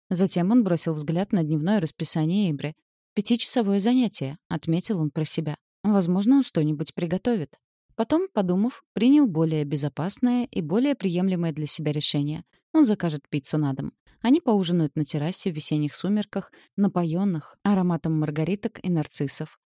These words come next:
Он захватит с собой пару свечей. Эйбра любит свечи. Он развесит по карнизам главной террасы гирлянды стеклянных светящихся шариков, которые отыскались в кладовке. Возможно, сделает букет из цветов, растущих вокруг дома,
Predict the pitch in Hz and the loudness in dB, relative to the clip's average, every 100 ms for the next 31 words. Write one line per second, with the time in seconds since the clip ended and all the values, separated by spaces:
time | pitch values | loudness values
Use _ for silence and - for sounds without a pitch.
0 | _ - 196 175 - 170 - - 254 226 | _ -2 0 0 -2 -4 -4 -4 -4 -2
1 | 233 156 156 - 165 - 160 160 _ _ | -2 -4 -4 -4 -8 -6 -8 -10 _ _
2 | _ 190 170 196 233 214 135 - 151 151 | _ 0 2 2 2 -2 -4 -2 -2 -4
3 | - - _ _ - 302 262 175 214 233 | -8 -12 _ _ 0 4 4 4 0 0
4 | 233 - - 160 165 170 165 151 151 151 | -4 -4 -2 0 0 2 0 2 0 -2
5 | 147 147 160 - 156 151 147 165 175 160 | -4 -4 -4 -4 -4 -2 0 -2 -4 -6
6 | - - 156 180 175 - 156 - 156 - | -8 -4 -2 -2 -4 -4 -8 -4 -4 -4
7 | 151 - - 143 156 - 175 - - _ | -8 -6 -4 -4 -4 -8 -12 -14 -20 _
8 | - 190 302 277 190 151 - 160 170 - | -8 -2 0 0 0 -4 -4 -2 -2 -6
9 | - 160 151 143 - 165 _ _ _ - | -4 -4 -4 -6 -12 -14 _ _ _ 0
10 | 190 160 160 151 202 247 - 196 165 165 | 0 2 0 0 -2 -4 -4 -2 0 0
11 | 233 220 202 147 139 151 - 220 180 151 | 0 0 -2 -4 -6 -10 -8 -6 -6 -8
12 | - - 160 - 160 - 156 - - 160 | -12 -6 -6 -2 -4 -4 -6 -6 -6 -6
13 | 151 156 156 | -2 -2 -2